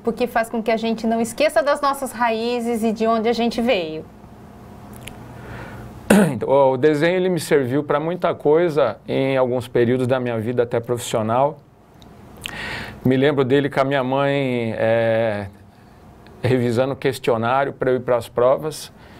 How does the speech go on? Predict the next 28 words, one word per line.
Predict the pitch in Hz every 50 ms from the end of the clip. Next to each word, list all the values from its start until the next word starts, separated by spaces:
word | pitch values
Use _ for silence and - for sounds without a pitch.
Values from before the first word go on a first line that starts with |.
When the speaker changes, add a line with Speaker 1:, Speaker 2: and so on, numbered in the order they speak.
| - - - - -
Speaker 2:
Então, | 107 101 95 120 127
quanto | 123 147 139 127 117 131
a | 120 117
isso, | 117 120 127 117 - -
eu | 135
não, | 135 135 131 127 127 117 110 107 98
eu | 92 117
não | 123 120
posso | 117 131 127 123 - -
falar. | - 113 101 98 98 95 92 - - - - - - - - - - - - - - - - - - - - - -
E | - 156 156
realmente | 135 160 190 220 220 196 196 196 190 -
essa | 165 - - 151
parte | - - 170 165 165 160 160
do | 135 131 135
estudo, | 117 - - - 170 180 196 180 170 170
ela | 165 160 156 151 156 147 143 135 123 113 110 107 113 120 - -
foi | - - 170 -
fundamental, | - - 175 147 151 156 147 139 131 120 117 - 156 180 202 202 160 143 - - - -
porque | 139 135 127 131 - - 135 135 135 135 135 135 135 135 127 120 - -
a | - 123
minha | 139 156 170 185 185 165
vida, | 120 113 127 156 185 180 208 208 214 - - -
ela | - 120 139 143 131 120
toma | - - - - 147 170 190 202
um | 214 214
sentido | 190 - - 156 151 123 - - 143 139 135 135
verdadeiro | 127 131 127 117 110 113 107 104 120 143 170 190 180 139 -